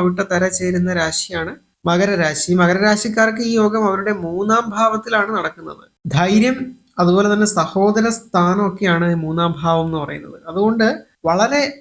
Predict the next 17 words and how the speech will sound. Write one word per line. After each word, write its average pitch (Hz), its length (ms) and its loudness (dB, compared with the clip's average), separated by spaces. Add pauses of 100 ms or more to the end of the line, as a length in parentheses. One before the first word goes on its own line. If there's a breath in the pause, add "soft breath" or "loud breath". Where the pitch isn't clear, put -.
(360)
ധൈര്യം, 202 420 2 (320)
തന്റെ 196 300 2
ഇടം, 226 260 0 (200)
ഇതൊക്കെ 202 440 -2
വർദ്ധിക്കുന്ന 190 580 0
ഒരു 196 120 -2
സമയമാണ്. 170 520 0
ആത്മവിശ്വാസം 208 680 -2
വളരെ 170 280 -2
വലിയ 190 560 -2
രീതിയിൽ 208 380 4 (460)
ഏറുന്ന 220 360 4
ഒരു 220 380 2
സമയമാണ്, 175 400 2
വർദ്ധിക്കുന്ന 202 640 0
ഒരു 233 160 2
സമയമാണ്. 156 600 -2